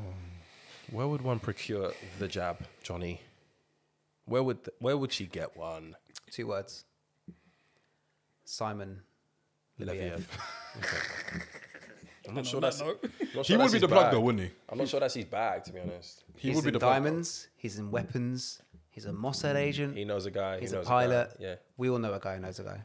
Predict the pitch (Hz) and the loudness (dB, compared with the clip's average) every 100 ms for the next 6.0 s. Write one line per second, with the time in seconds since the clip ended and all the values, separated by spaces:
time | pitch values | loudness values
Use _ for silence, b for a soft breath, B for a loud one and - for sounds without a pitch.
0 | - - - 98 101 - - - - 165 | -8 -4 -4 -2 -4 -4 -8 -8 -8 -8
1 | - - - 143 165 175 180 185 - 104 | -10 -10 -12 -6 0 0 2 0 0 -6
2 | 98 - - 101 95 - - 123 127 - | -8 -10 -10 -8 -6 -8 -8 -4 -2 -2
3 | - 135 - 107 104 101 - 95 - 101 | 0 -2 -2 -8 -6 -8 -8 -10 -6 -4
4 | 101 - - 160 196 185 131 95 101 - | -4 -8 0 4 4 2 0 2 -2 -4
5 | 110 110 113 107 - - 113 104 87 | -4 -2 -2 -6 -12 0 4 4 2